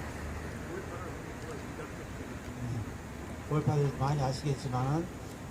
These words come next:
그리고 팔십육 년, 팔십 년 아시안 게임 때, 아,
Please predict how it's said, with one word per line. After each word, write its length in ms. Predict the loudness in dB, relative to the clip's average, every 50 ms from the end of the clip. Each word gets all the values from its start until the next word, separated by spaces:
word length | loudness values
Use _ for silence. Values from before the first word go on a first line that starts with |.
| -6 -2 0
그리고 360 | 2 4 6 8 8 6 6 2 -4 -8 -8 -8 -6 -6 -6 -2 0 2
팔십육 380 | 4 4 4 2 2 2 4 4
년, 280 | 6 6 6 6 4 2 -2 -4 -6 -8 -8 -8 -8 -8 -8 -6 -2 0
팔십 220 | 0 0 0 2
년 120 | 2 2 2
아시안 300 | 2 2 2 2 2 2
게임 220 | 2 2 2 2 2 2
때, 180 | 2 2 2 0 -2 -6 -8 -8 -8 -8 -8 -8 -8 -6 -4 -2
아, 80 | -2